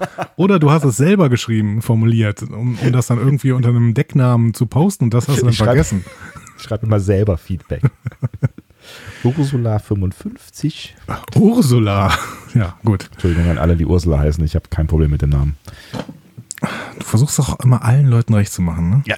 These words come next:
Speaker 2: äh, Entschuldigung.
Speaker 1: Unglaublich.
Speaker 2: Also, das ist, man mu-, ich will ja auch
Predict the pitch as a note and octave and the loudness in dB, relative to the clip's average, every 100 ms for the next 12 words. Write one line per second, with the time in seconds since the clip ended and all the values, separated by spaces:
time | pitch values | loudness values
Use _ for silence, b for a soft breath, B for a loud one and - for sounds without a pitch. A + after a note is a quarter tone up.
0 | - C3+ G#2+ A2+ A#2 G#2 G2 E2+ F2 D#2+ | -6 -8 -2 2 4 4 0 -2 -4 -8
1 | - F2+ D#2+ - - - _ _ B2+ A2+ | -12 -16 -16 -16 -18 -20 _ _ -18 -8
2 | G2+ G#2+ G#2 G2+ F2 F2+ G2+ A#2+ - - | 0 0 2 -2 -4 -2 0 0 0 -4